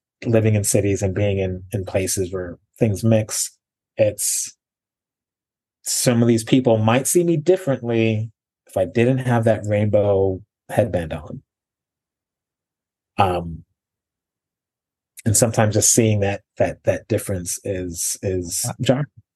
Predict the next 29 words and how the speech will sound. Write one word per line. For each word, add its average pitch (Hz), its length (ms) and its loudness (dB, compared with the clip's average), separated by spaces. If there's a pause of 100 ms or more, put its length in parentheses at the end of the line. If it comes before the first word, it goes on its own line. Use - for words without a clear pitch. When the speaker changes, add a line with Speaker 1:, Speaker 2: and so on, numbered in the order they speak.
(380)
Speaker 2:
life 123 260 2
is 107 160 2
messy, 113 460 2
isn't 98 220 2
it? - 220 -6 (440)
Speaker 1:
Yeah. 104 220 2 (1120)
Yeah. 110 260 2 (800)
Speaker 2:
There's - 360 -8
just - 420 -6
so 117 280 2
many, 104 420 0 (220)
yeah, 107 220 0
it's - 120 -6 (240)
come 156 220 2
at 127 120 4
us 113 120 2
from 120 200 0
all, 113 380 0 (140)
all 110 220 -2
sides. 107 560 0 (220)
Wow. 117 460 2 (720)
I, 120 240 0
I 117 100 2
love 123 200 4
your 104 140 4
answer, 104 340 0
though. 110 360 -2 (200)
That 120 200 2
was, 104 440 -2